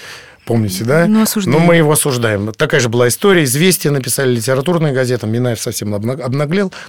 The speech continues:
Speaker 1: Ну, это обычная история. Но этому я был рад, потому что я понимал, что за счет этого. То есть это опять моя и проблема, и моя радость была. Я понимал, что за счет этого, как и прожектора перестройки, на следующий день все будут обо мне говорить.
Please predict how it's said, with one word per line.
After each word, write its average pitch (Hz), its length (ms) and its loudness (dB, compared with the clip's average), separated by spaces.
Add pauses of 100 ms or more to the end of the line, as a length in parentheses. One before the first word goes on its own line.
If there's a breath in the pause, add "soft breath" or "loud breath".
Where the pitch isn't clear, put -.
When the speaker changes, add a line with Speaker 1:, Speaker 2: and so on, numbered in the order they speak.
Speaker 1:
Ну, 170 60 -4
это 175 100 2
обычная 123 320 0
история. 98 320 -4 (340 loud breath)
Но 165 160 4
этому 226 220 6
я 220 120 6
был 240 200 6
рад, 175 300 2
потому - 200 -6
что 151 120 0
я 151 60 0
понимал, 175 380 2
что 139 200 -6
за 131 100 -2
счет 131 240 -4
этого. 151 320 -2 (960 loud breath)
То 131 80 -2
есть 127 100 2
это 165 160 4
опять 160 320 0
моя 123 340 2
и 156 160 -4
проблема, 165 520 4
и 143 280 -4
моя 139 360 2
радость 107 380 -2
была. 104 340 -2
Я 113 160 -2
понимал, 143 320 -2
что - 180 -6
за 127 120 0
счет - 220 -4
этого, 113 220 -2
как 120 220 -4
и - 20 -2
прожектора 131 540 -2
перестройки, 127 640 -4
на 107 100 -6
следующий 117 300 -6
день 113 160 -4
все 113 160 -6
будут 117 180 -6
обо 127 160 -4
мне 170 160 -2
говорить. 220 400 0